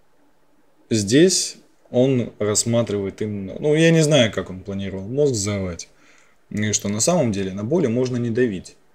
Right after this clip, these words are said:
а можно, получается, так вот просто показать, что есть лучший путь. То есть, грубо говоря, с точки зрения этого, что именно воздействует на <clears throat>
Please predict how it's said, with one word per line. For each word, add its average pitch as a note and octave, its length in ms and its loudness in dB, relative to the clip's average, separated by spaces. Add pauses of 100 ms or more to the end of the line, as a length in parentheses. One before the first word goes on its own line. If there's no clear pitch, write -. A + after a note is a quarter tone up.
(280)
а G#2+ 80 -2
можно, B2+ 640 -2 (100)
получается, G2 1200 0 (320)
так - 280 -8
вот - 260 -8 (1800)
просто B2+ 240 2
показать, G#2+ 460 2
что - 180 -6
есть F#2 280 -6
лучший - 240 -10 (100)
путь. - 240 -16 (1040)
То G#2+ 80 0
есть, G2 240 2
грубо G#2+ 260 4
говоря, C#3+ 380 8
с - 60 4
точки G#2+ 320 0
зрения G#2 340 -2
этого, A2+ 380 0
что F2+ 760 -8
именно G2 320 -8
воздействует F#2+ 720 -6
на E2 360 -12 (1800)
<clears throat> D3+ 480 4